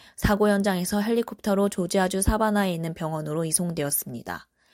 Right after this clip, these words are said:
부상자들은 심각한 상태로 병원에서 치료를 받고 있으며 생명에 지장이 있을 가능성도 배제할 수 없는 상황입니다. 에번스 카운티 소방 및 구조 관계자들은 닛산 차량에 탑승했던 사람들이 충돌로 인해 차량에 갇혀 있었으며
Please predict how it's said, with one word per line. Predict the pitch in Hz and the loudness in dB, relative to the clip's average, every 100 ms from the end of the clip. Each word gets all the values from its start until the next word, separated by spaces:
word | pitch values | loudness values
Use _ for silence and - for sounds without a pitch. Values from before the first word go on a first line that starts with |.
| - - _ | -20 -20 _
부상자들은 | - 226 220 226 208 196 208 | 2 4 6 4 4 4 2
심각한 | 208 233 233 240 226 | 0 -2 0 0 -2
상태로 | 214 202 185 190 | 0 -2 0 -2
병원에서 | 190 175 175 175 190 | -2 -2 -2 -2 -2
치료를 | 185 233 226 214 | -2 0 2 2
받고 | 170 - | 0 -4
있으며 | 139 - 151 147 147 - _ - - | -2 -2 -2 -6 -8 -12 _ -20 2
생명에 | - 214 208 208 202 | 4 6 6 4 2
지장이 | - 185 190 | 0 0 0
있을 | 175 - 175 | 0 -2 -4
가능성도 | - 160 160 156 175 185 | -6 -6 -6 -4 -4 -2
배제할 | 175 170 156 | -2 0 -2
수 | 156 165 | -2 -4
없는 | 151 170 170 | -2 0 0
상황입니다. | 170 160 147 127 123 117 113 - _ _ _ _ _ _ - | -2 -4 -8 -10 -12 -12 -12 -16 _ _ _ _ _ _ 4
에번스 | 185 208 220 226 | 6 6 4 0
카운티 | 214 226 220 214 | 0 2 2 0
소방 | 240 226 220 | 0 0 0
및 | 214 | 0
구조 | 208 175 190 | -2 0 0
관계자들은 | 185 170 160 147 143 143 156 170 - - _ | 2 -2 -4 -6 -6 -4 -4 -8 -14 -20 _
닛산 | 190 190 208 | 2 4 2
차량에 | 208 214 208 208 | 2 2 4 4
탑승했던 | 220 214 233 214 208 208 | 2 0 0 -2 0 -2
사람들이 | 202 190 180 165 180 | 0 -2 -2 0 0
충돌로 | 175 226 220 214 202 | 0 0 2 4 2
인해 | 175 175 | 2 -2
차량에 | - 214 202 202 | 0 2 2 2
갇혀 | 160 - 180 | -2 -4 -4
있었으며 | 156 151 - - 151 151 | -4 -4 -4 -6 -6 -6